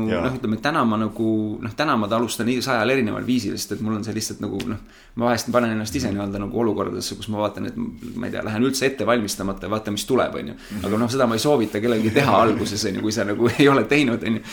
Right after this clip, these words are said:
Speaker 2: Aga, aga mul oli väga pikka aega, oli selline viiesammuline nagu formaat, on ju, mida ma tean, mis ma teen alguses. Ma
Speaker 1: Mhm.
Speaker 2: lähen lavale, ma vaatan korra, skaneerin, küsin paar küsimust. Siis, ähm, tänan inimesed, nad ruumi tulid ja siis, äh,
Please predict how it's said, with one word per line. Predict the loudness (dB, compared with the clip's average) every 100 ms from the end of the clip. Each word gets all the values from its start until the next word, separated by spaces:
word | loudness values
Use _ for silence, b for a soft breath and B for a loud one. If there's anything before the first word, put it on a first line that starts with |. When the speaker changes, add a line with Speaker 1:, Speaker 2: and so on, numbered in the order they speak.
| B B
Speaker 2:
Aga, | 2 4 6
aga | 6
mul | 4 4
oli | 4
väga | 4 2
pikka | 2 0 0 0
aega, | 2 0
oli | 0
selline | 0 0 0
viiesammuline | 0 0 2 0 0 0 0 -2
nagu | -4
formaat, | -6 -6 -2 -2 -2
on | -4
ju, | -2
mida | 0 -2
ma | -2
tean, | 0
mis | -2 -2
ma |
teen | -4 -2 -2
alguses. | -4 -6 -6
Ma | -4
Speaker 1:
Mhm. |
Speaker 2:
lähen | -4 -2
lavale, | -2 -2 -2
ma | -4
vaatan | -8 -10 -6
korra, | -6 -6
skaneerin, | -8 -6 -4 -2 -2 -2
küsin | -4 -4
paar | -6 -4
küsimust. | -2 -2 -2 -6 B B B B
Siis, | B -2 0
ähm, | 0 0 0 0 0 0 -2 -6 -6 0
tänan | 2 4
inimesed, | 4 2 0 -2
nad | -2
ruumi | 0 2 2
tulid | 2 2 2
ja | 0 0 0
siis, | -2 -4 -2 -2
äh, | 0 0 -2